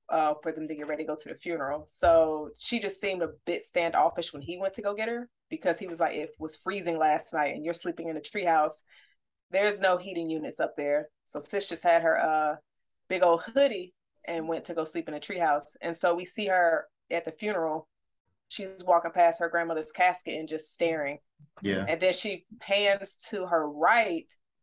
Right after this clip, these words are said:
Speaker 1: and she sees a man staring at her from a distance and he's smiling. And so she has, like, the straightest face and her eyes are just, like, crystal blue. So it's just,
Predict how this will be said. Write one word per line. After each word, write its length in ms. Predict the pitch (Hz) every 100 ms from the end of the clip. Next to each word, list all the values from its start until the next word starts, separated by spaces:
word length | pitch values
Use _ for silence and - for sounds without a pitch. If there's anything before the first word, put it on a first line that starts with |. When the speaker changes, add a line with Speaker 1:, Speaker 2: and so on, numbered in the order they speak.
| -
Speaker 1:
and 80 | 170
she 160 | 220
sees 260 | 214 214 202
a 100 | 165
man 440 | 160 175 185 180
staring 440 | 175 - 185 180 170
at 100 | 165
her 400 | 170 165 160 - _ _ _ _ _ _
from 160 | - 175
a 60 | 147
distance 460 | 185 180 156 120
and 100 | 202
he's 180 | 175 156
smiling. 520 | - 165 151 135 - - - 156 - _ _ -
And 240 | 175 175
so 160 | 170 175
she 180 | 165 -
has, 180 | 190 175
like, 180 | 175 160
the 80 | -
straightest 680 | - - - 170 170 170 -
face 340 | 156 139 135 -
and 140 | 156
her 260 | 165 - -
eyes 460 | 170 165 165 156 -
are 160 | 156
just, 220 | 151 156
like, 180 | 160 131
crystal 380 | - 180 - 160
blue. 380 | 156 160 151 147 -
So 200 | - 165
it's 160 | 185
just, 340 | 214 196 -